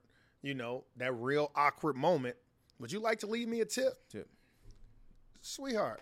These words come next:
Speaker 2: I just
Speaker 1: listen."
Speaker 2: came in for a coffee.
Speaker 1: Yeah, like,
Speaker 2: <laughs> Just
Speaker 1: "How,
Speaker 2: doing your
Speaker 1: what, they
Speaker 2: job.
Speaker 1: not paying y'all? Okay, well,
Speaker 2: Right.
Speaker 1: damn, now I feel bad." But sometimes I feel compelled, like you say, to give 'em a tip. But I think at the end of the day, tipping is, you're looking at that as a service. I do,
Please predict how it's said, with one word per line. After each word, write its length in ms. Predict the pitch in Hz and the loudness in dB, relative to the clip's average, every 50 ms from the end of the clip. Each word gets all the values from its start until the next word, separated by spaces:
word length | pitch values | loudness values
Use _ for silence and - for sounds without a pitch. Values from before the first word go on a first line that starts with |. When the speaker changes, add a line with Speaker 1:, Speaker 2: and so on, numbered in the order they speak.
| - - | -14 -18
Speaker 2:
I 40 | 120 | -18
just 180 | - - - | -18 -10 -4
Speaker 1:
listen." 300 | 233 262 262 123 123 120 | 0 0 0 0 0 -4
Speaker 2:
came 0 | |
in 60 | 117 101 | -4 -4
for 160 | 117 110 101 | -4 -4 -4
a 20 | |
coffee. 340 | - - 135 135 120 - 85 - _ _ - _ _ _ _ - _ _ _ - | -4 -6 -6 -6 -6 -8 -16 -20 _ _ -20 _ _ _ _ -20 _ _ _ -6
Speaker 1:
Yeah, 240 | - 202 220 208 147 - | -2 0 2 2 2 2
like, 140 | 165 165 - | 0 -2 -4
Speaker 2:
<laughs> 1000 | 180 160 - - - - - - - - 147 - - - _ _ - - - - | -6 -8 -10 -12 -18 -20 -20 -20 -18 -16 -14 -14 -14 -16 _ _ -20 -20 -20 -18
Just 140 | 120 117 110 | -16 -6 0
Speaker 1:
"How, 80 | 208 226 | 0 0
Speaker 2:
doing 80 | 220 | 2
your 40 | - | 2
Speaker 1:
what, 100 | 196 180 | 0 2
they 80 | 180 - | 2 2
Speaker 2:
job. 80 | 208 220 | 4 6
Speaker 1:
not 140 | 233 220 214 | 6 8 8
paying 300 | 220 240 254 254 247 254 | 8 8 8 6 4 2
y'all? 320 | 254 269 294 294 294 285 - - - | 2 2 2 2 0 0 -4 -6 -4
Okay, 320 | 196 220 214 - 220 208 208 | -4 -4 -4 -6 -6 -4 -4
well, 140 | 196 196 - | -2 -2 -4
Speaker 2:
Right. 80 | - | -4
Speaker 1:
damn, 260 | - 240 240 208 185 185 | -4 -2 -2 -2 -2 -2
now 180 | 202 226 226 | -4 -4 -4
I 60 | 226 | -4
feel 240 | - - 233 226 220 | -4 -2 0 0 0
bad." 400 | 202 190 220 208 180 147 123 - - | 0 -2 -2 -2 -2 -2 -2 -4 -4
But 160 | 135 175 180 - - - - _ | -4 -4 -4 -4 -8 -20 -20 _
sometimes 500 | - - - 220 254 - 233 233 220 190 | -8 -2 0 0 2 4 4 4 4 4
I 60 | 208 208 | 2 2
feel 200 | - 226 233 226 | 2 2 2 2
compelled, 460 | - 247 - - - 151 151 160 175 170 | 2 0 0 2 4 4 6 4 4 2
like 200 | 170 175 170 185 | 0 -2 -2 -4
you 60 | 170 | -10
say, 240 | - - 240 208 170 | -6 -4 -2 -2 -2
to 80 | 147 | -4
give 200 | 131 139 160 160 | -4 -6 -6 -4
'em 140 | 160 156 151 | -4 -6 -6
a 40 | 135 | -6
tip. 260 | - - 180 196 147 139 | -6 -4 -4 -4 -4 -2
But 120 | 143 147 | -4 -2
I 80 | 160 160 | -2 -2
think 220 | - - 208 - | -4 -4 -4 -4
at 100 | 180 - | -4 -4
the 160 | - 143 143 160 | -4 -4 -2 0
end 120 | 160 151 147 | 0 0 0
of 60 | 131 | -2
the 100 | 135 123 | -2 -2
day, 320 | 123 143 156 143 123 - _ _ - - - - - - _ _ - | 0 2 2 2 0 -2 _ _ -20 -20 -20 -20 -20 -20 _ _ -6
tipping 520 | - - 220 - - 214 202 196 190 175 - _ _ | 0 2 2 2 2 0 -4 -4 -4 -6 -10 _ _
is, 920 | - 156 151 147 147 147 143 143 143 139 139 135 127 - - - - - - _ _ _ _ _ _ _ _ - | -4 -2 -2 0 0 -2 -2 -2 -4 -6 -6 -8 -10 -12 -12 -12 -12 -14 -16 _ _ _ _ _ _ _ _ -10
you're 160 | 151 151 170 | -8 -6 -4
looking 220 | 202 180 - 165 | -4 -4 0 0
at 100 | 156 147 - | 0 0 0
that 180 | 156 151 139 | 0 0 0
as 200 | 131 127 127 120 | -2 -4 -6 -6
a 60 | 120 113 | -8 -8
service. 500 | - - - 135 131 123 113 110 - - | -8 -4 -2 -2 -2 -2 -4 -8 -10 -6
I 120 | - 127 | -4 -4
do, 440 | 127 117 107 151 170 196 202 196 196 | -4 -4 -2 -2 -2 -2 -2 -4 -8